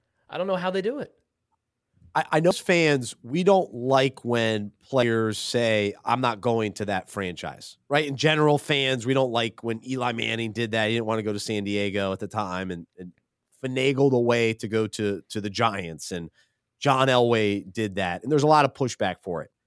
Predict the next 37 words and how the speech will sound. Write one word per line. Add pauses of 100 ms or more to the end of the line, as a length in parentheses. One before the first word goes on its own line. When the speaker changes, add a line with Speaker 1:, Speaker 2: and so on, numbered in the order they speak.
(640)
Speaker 2:
But
at
the
same
time, (720)
it, (120)
it,
these
are
these
guys'
lives. (100)
Speaker 1:
I
Speaker 2:
And,
and (220)
Speaker 1:
know.
Speaker 2:
to, (160)
to, (100)
to
go (100)
to
Houston (380)
with,
with
their
kind
of
track
record,
and,
you (540)
know,
they
did
win
some
games.